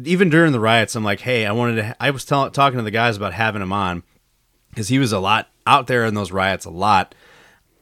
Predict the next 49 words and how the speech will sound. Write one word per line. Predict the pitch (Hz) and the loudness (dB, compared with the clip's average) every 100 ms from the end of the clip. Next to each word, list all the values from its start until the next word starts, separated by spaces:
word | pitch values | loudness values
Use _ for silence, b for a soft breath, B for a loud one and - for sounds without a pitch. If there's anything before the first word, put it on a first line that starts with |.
| _ - | _ 0
I | 135 | 0
was | 143 143 | 0 -2
like, | 127 120 | -2 -2
"Hey, | 143 143 | -2 0
dude, | 120 117 104 | 0 -2 -4
if | 107 | -8
you | 160 | -4
wanna | 156 165 131 | 0 0 0
just | 123 110 - | -4 -4 -6
fucking," | 117 - 98 95 - | -8 -6 -14 -14 -4
I | |
wanted | 127 156 131 | 0 2 0
to | 107 | -2
ask | 107 101 - | -4 -6 -8
him | 110 101 - _ _ _ | -8 -8 -10 _ _ _
if | 110 | -6
you | 160 | -4
wanted | 151 151 135 | 0 0 0
to | |
just | 117 - | -4 -6
come | - 127 123 117 b b b - | -2 0 0 -4 b b b -14
and | 92 | -12
talk | - 104 87 | -6 -4 -4
video | 90 95 101 | -6 -4 -4
game | 95 98 95 | -4 -6 -6
shit | - 95 | -6 -6
with | 90 | -6
me | 98 95 | -6 -4
on | 92 | -4
the | 90 | -6
podcast, | 95 87 87 92 87 85 - | -4 -4 -4 -4 -4 -6 -10
like, | 98 90 | -8 -8
just | - 101 | -8 -12
to | - | -12
decompress | 82 95 92 90 - 90 87 | -8 -8 -6 -10 -6 -6 -4
and | 92 | -6
get | 87 | -6
away | 80 78 82 | -4 -4 -4
from, | - 90 | -6 -6
like, | 87 82 | -6 -6
the | 87 | -10
rioting | 80 85 87 85 87 87 | -4 -2 -2 -2 -4 -6
and | 80 | -8
the | |
shooting | 82 - 92 87 87 | -10 -10 -8 -8 -10
and | 85 | -10
shit | - 92 | -12 -10
like | 90 - | -10 -8
that, | 95 87 | -6 -6